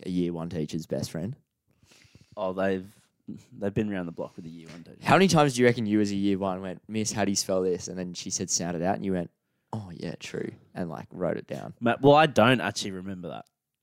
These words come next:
Speaker 2: But that's, maybe that's why I don't
Speaker 1: You
Speaker 2: use
Speaker 1: don't
Speaker 2: it
Speaker 1: remember
Speaker 2: now.
Speaker 1: sound it out?
Speaker 2: No. I know that's been, I've heard people say it, but I don't remember it personally.
Speaker 1: Okay.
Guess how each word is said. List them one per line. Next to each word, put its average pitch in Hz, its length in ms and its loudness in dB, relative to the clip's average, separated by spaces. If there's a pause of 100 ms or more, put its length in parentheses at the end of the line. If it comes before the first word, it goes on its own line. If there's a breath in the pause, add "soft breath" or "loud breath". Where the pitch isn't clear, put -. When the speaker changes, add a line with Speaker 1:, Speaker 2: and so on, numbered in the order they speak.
(140)
Speaker 2:
But 113 120 0
that's, 107 240 4
maybe 107 200 0
that's 101 220 -2
why 95 180 -6
I 95 40 -6
don't 95 140 -4
Speaker 1:
You 120 80 6
Speaker 2:
use - 20 10
Speaker 1:
don't 147 100 10
Speaker 2:
it 151 40 6
Speaker 1:
remember 127 200 4
Speaker 2:
now. 139 60 6
Speaker 1:
sound 117 280 6
it 107 80 6
out? 123 280 6 (240)
Speaker 2:
No. 104 180 -10 (680)
I 147 120 4
know 170 220 8
that's 123 220 6
been, 160 340 6
I've 123 160 6
heard 147 320 4
people 123 260 2
say 123 300 4
it, - 100 -4
but 107 100 -6
I 117 120 2
don't 113 200 2
remember 98 280 -12
it - 100 -18
personally. 104 480 -10
Speaker 1:
Okay. 101 320 -4